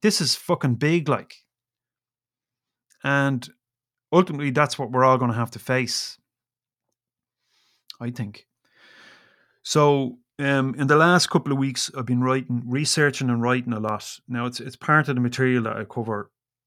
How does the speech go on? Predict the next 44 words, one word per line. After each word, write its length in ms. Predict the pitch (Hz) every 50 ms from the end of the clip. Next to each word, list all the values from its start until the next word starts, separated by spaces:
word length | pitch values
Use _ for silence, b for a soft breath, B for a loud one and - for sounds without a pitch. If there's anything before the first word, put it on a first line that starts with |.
| _ 120
uh, 260 | 110 107 104 101 -
in 60 | 110
my 80 | 107 104
studies. 640 | - - - 120 113 110 110 104 95 - - - _ _ _ 117
Um, 200 | 110 107 110 87
I've 80 | 113 117
been 320 | 120 120 120 123 123 - _
researching 520 | - 139 151 - - 147 135 117 - 123 117
and 100 | 117 123
writing 220 | 120 120 120 117
a 20 |
lot 160 | 113 113 110 110
on 160 | 113 110 113
leadership 500 | 127 135 135 131 123 - - 101 - _ _ _
and 320 | - 127 117 113 110 117 - _ -
ethical 320 | 143 143 - - 135 117
leadership. 580 | 113 113 117 113 107 98 - - 104 - _ _ _ _ _ _ _ _ _ _ _ _ -
I 60 | -
have 160 | 110 120 117
a 120 | 117 113 107
newsletter 500 | 120 135 139 131 120 127 120 117 113 110
that 180 | 113 110 110
I 80 | 113 113
write 320 | 113 120 120 123 120 113
weekly 480 | 123 123 127 123 123 123 117 107 110 - _ _ _ _ _ _ _ _ _ _ _
on 180 | - 127 127 123
this 200 | 117 110 - -
topic, 520 | - - 135 - - 117 - - - _ _ _ _ _
specifically 720 | - - - - 127 - - 160 151 - 147 123 131 123 120
on 140 | 117 117 113
this 180 | 110 101 -
topic. 360 | - 123 107 - - 107 - _
It's 100 | _ -
called 260 | - 131 123 120 113
The 120 | 113 110
Lead. 420 | 113 127 135 135 135 123 117 - - B B B B B B B B B B B B -
And 160 | 131 127 127
I 60 | 120
have 180 | 120 135 123 120
a 340 | 127 123 123 123 120 120
link 380 | 120 127 143 156 165 156 - -
in 100 | 131 120
today's 640 | 123 123 120 127 123 127 127 123 117 107 - - -
article, 560 | - 131 123 131 123 123 - 117 107 104 -